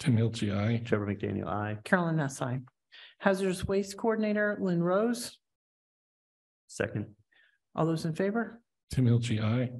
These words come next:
Speaker 2: Trevor McDaniel, aye.
Speaker 3: Carolyn Ness, aye. Um, Historic Commission,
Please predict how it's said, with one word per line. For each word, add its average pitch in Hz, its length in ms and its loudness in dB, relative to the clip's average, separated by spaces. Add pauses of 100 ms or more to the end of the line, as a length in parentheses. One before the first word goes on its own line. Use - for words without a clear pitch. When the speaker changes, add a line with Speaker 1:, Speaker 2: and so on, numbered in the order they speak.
(840)
Speaker 2:
Trevor 104 200 0
McDaniel, 101 400 -2
aye. 113 380 -2
Speaker 3:
Carolyn 170 300 0
Ness, 156 260 -4
aye. 147 260 -4 (260)
Um, 175 220 2
Historic 208 580 -2
Commission, 233 680 -2